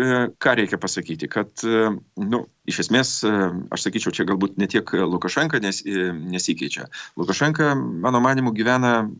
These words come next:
pa-, paskutinį savo laikotarpį. Čia man tai bent jau akivaizdu. Bet Putinas nesikeičia. Vat ta sistema nesikeičia. Jie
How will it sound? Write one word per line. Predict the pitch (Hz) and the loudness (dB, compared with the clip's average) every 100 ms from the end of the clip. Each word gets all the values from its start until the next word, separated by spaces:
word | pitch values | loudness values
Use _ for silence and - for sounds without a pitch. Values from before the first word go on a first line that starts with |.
| - | -14
pa-, | - - | -14 -10
paskutinį | 123 - - - 147 120 104 - - | -8 -4 -2 2 4 4 2 -2 -12
savo | - 123 117 | -2 2 4
laikotarpį. | 98 92 156 - - - | 4 4 2 2 -4 -10
Čia | - - 87 85 - - | -12 -10 -8 -8 -10 -6
man | 107 113 | -2 0
tai | 127 107 | 2 0
bent | 95 110 110 | 0 -2 0
jau | 104 | 0
akivaizdu. | 87 101 92 90 151 110 - - - | 0 0 0 2 2 2 -2 -18 -16
Bet | - | -4
Putinas | - 339 226 - | 0 0 0 -2
nesikeičia. | 80 - - - - | -6 -6 -8 -8 -6
Vat | - - _ _ | -8 -8 _ _
ta | 196 | -2
sistema | 190 160 156 147 120 | 0 0 0 2 2
nesikeičia. | 107 - 101 80 80 | 0 0 0 0 0
Jie | 80 | 2